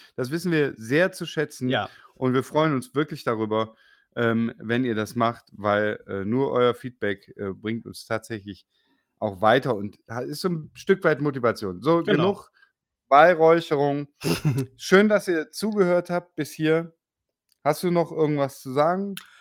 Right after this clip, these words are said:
Speaker 2: Ich wünsche allen Zuhörern noch ein schönes Wochenende, wer es heute hört und morgen. Und, äh, ja, lasst es euch gut gehen, bleibt weiterhin gesund und wir freuen uns, wenn ihr auch beim nächsten Mal wieder einschaltet.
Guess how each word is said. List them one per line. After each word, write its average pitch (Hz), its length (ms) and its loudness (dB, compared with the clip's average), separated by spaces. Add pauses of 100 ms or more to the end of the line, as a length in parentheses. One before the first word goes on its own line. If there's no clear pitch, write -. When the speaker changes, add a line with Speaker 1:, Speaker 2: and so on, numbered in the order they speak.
(240)
Speaker 2:
Ich - 140 -12
wünsche 165 300 0 (180)
allen 180 460 0 (100)
Zuhörern 151 540 2
noch 131 120 0
ein 127 120 0
schönes 139 260 -4
Wochenende, 135 420 -4
wer 127 100 -2
es - 100 -8
heute 135 260 -4
hört 131 300 -6
und - 160 -10
morgen. 143 580 -4
Und, 131 400 -6
äh, 120 460 -6
ja, 101 380 -6
lasst 113 340 -10
es 131 100 -8
euch 117 200 -8
gut 135 180 -10
gehen, 135 200 -4
bleibt 123 200 -4
weiterhin 120 400 -6
gesund 113 440 -8
und 113 280 -12
wir 113 100 -10
freuen 127 400 -6
uns, 151 400 -8
wenn 151 140 -4
ihr 147 160 -6
auch 143 120 -6
beim 143 140 -4
nächsten 156 240 -6
Mal 110 80 -8
wieder 101 160 -12
einschaltet. - 640 -16